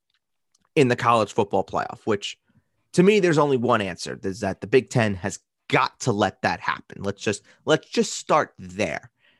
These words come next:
and say that the Big Ten has lost the plot if they decide that they are going to completely screw Ohio State out of playing in their conference title game, which they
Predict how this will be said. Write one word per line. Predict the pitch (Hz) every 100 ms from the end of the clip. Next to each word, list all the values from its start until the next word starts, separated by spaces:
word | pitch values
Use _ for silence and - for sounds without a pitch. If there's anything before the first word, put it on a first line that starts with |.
| _ 120
and | 113
say | 113
that | 107
the | -
Big | 98 190 226
Ten | - 147 131 - _ -
has | 110 104
lost | 98 98 123 175 -
the | -
plot | - - 139 95 80 _ _ _ _ -
if | 120 -
they | 113 156
decide | 170 - 147 107 85 82 _ -
that | 104
they | 113
are | 113
going | 101 113 104 101
to | 101 98
completely | - 98 - 143 - 160 156
screw | - - - 156 170 123 92 98 _ _ -
Ohio | 110 120 127 156
State | 135 - 135 90 - _ _ _ _
out | 120
of | 117 -
playing | - 143 139 127 113 _
in | - 185
their | 185
conference | - - 185 - 190
title | - 185 180 147
game, | 107 98 113
which | 104 -
they | 120 120